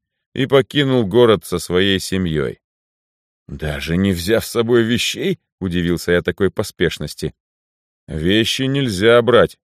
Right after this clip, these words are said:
это подозрительно. Да и с теми деньгами, что он получит за выполнение задания, он себе новое купит», — равнодушно заявил Хван. «Господин никогда не забывает о своих верных людях».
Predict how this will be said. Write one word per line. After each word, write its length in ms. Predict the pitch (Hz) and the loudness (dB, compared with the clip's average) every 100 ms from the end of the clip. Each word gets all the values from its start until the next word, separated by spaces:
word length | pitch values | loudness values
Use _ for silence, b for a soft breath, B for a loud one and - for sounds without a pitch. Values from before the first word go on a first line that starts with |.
| - | -8
это 220 | 82 92 | -4 -2
подозрительно. 960 | 104 107 113 95 98 90 98 85 65 _ _ _ _ _ | 0 2 0 0 -2 -2 -4 -4 -6 _ _ _ _ _
Да 140 | 87 | 0
и 100 | 113 | 0
с 100 | 120 | 0
теми 320 | - 139 131 120 | -2 -2 0 0
деньгами, 640 | 113 120 110 139 127 98 | 0 -2 2 2 2 0
что 240 | - 107 | -2 0
он 140 | 107 98 | 0 2
получит 480 | 113 113 113 104 | 2 2 -2 -4
за 120 | 87 98 | -2 -2
выполнение 720 | 98 104 110 110 101 101 92 | 0 0 0 0 -2 -2 -2
задания, 600 | 104 110 123 104 78 67 _ _ - | -2 2 2 2 -4 -6 _ _ -4
он 180 | 151 | -2
себе 300 | 147 143 151 | -2 -2 0
новое 440 | 156 147 113 90 82 | 2 2 4 4 2
купит», — 440 | - 87 67 - _ _ _ | -2 -6 -6 -14 _ _ _
равнодушно 680 | 76 80 80 80 78 - 78 | -6 -4 -2 -4 -6 -6 -8
заявил 420 | 71 80 78 82 | -2 -2 -2 -4
Хван. 400 | - 85 76 65 _ _ _ _ _ _ | -4 -2 -2 -4 _ _ _ _ _ _
«Господин 640 | - 139 - 139 139 147 139 | -2 -2 2 0 2 0 0
никогда 480 | 135 139 131 143 143 | 0 0 2 2 2
не 120 | 135 | 2
забывает 680 | 117 123 131 139 123 82 - | 2 4 4 6 6 4 2
о 40 | |
своих 380 | 82 92 98 - | -4 0 -2 -2
верных 460 | 98 104 90 90 - | 0 0 2 -4 -4
людях». 420 | 110 85 71 - | -4 -2 -6 -10